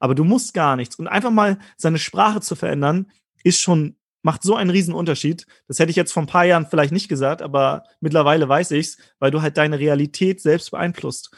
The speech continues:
Du erlaubst dir, deine Realität so zu reframen, dass es für dich immer gut passt, so. Und auch wenn negative Dinge passieren, dann ist es in dem Moment kurz negativ und dann überlegst du, "Wie kann das langfristig für mich positiv sein?"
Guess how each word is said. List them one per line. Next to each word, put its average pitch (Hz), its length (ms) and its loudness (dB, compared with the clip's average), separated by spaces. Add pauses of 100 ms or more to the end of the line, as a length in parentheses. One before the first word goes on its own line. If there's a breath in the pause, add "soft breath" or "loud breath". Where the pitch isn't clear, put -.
(120 soft breath)
Du 151 80 -4
erlaubst 151 480 2
dir, 202 80 0
deine 160 280 0
Realität 147 720 -2
so 170 300 0
zu - 200 -4
reframen, 165 800 0 (240 loud breath)
dass 156 160 -4
es 185 160 -6
für 151 140 -4
dich 165 360 0
immer 190 580 0 (580)
gut 180 420 -2
passt, - 520 -4
so. - 280 -14
Und 143 140 -8
auch 202 240 -2
wenn 196 220 0
negative 185 560 2
Dinge 151 220 0
passieren, 160 540 -2 (140 loud breath)
dann 139 140 -8
ist 160 100 -6
es 175 140 -4
in 147 100 0
dem 139 100 4
Moment 180 360 4
kurz 208 240 -2
negativ 175 480 -2
und 156 80 -8
dann 160 120 2
überlegst 170 400 2
du, 156 140 4 (380 soft breath)
"Wie 196 160 -2
kann 185 200 0
das 160 200 -2
langfristig 202 640 0
für 170 80 0
mich 165 180 -2
positiv 131 480 -2
sein?" - 260 -12